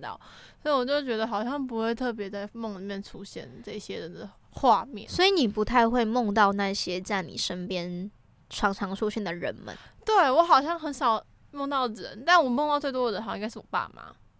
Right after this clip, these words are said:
Speaker 2: 可是你跟你爸妈又不常见面吗？
Speaker 1: 就是大学之后比较少啊，以前、以前、以前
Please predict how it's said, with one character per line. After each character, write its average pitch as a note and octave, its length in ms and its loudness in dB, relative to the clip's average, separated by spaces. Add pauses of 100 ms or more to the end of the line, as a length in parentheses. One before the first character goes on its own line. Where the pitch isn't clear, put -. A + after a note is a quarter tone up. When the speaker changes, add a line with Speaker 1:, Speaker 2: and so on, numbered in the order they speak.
(340)
Speaker 2:
可 B3+ 100 2
是 E4 140 2
你 G#3 200 0
跟 A3 180 -2
你 G#3 100 -2
爸 F#3 160 0
妈 F3 120 0
又 F3+ 100 0
不 F3+ 120 -8
常 G#3 140 -10 (120)
见 - 180 -8
面 D3+ 220 -14
吗？ - 180 -20 (460)
Speaker 1:
就 - 120 -10
是 F#3+ 120 0
大 D4 160 10
学 A#3+ 200 0
之 A3+ 100 -4
后 B3 180 0
比 G#3+ 120 -8
较 G#3 160 -4
少 - 220 -10
啊， - 500 -14
以 A3 100 -10
前、 A3 580 -6 (220)
以 B3+ 160 -4
前、 C4+ 680 -2 (440)
以 C#4+ 160 2
前 C#4+ 360 2